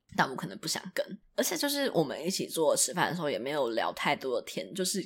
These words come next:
大家有点尴尬，就是你知道在那个桌子上，但大家其实就像是一个并桌的陌生人。我想说，“那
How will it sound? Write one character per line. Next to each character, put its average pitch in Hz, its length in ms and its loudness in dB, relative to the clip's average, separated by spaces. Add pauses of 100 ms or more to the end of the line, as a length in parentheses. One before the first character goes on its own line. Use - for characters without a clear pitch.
(160)
大 196 140 6
家 190 100 4
有 135 100 2
点 143 220 -2 (180)
尴 131 300 0
尬， - 240 0
就 254 100 -6
是 262 120 -2 (460)
你 - 60 -4
知 190 60 4
道 277 80 4
在 311 120 6
那 302 120 6
个 185 100 8 (460)
桌 196 220 6
子 196 100 -2
上， 190 260 4
但 226 200 6
大 220 100 6
家 208 80 6
其 - 160 -2
实 131 80 -2
就 165 60 2
像 170 180 2
是 170 140 0
一 - 20 2
个 120 340 2 (220)
并 208 180 10
桌 170 120 8
的 156 60 6
陌 160 220 4
生 160 160 0
人。 123 120 -2
我 226 40 -2
想 277 120 0
说 277 100 2
，“那 311 200 2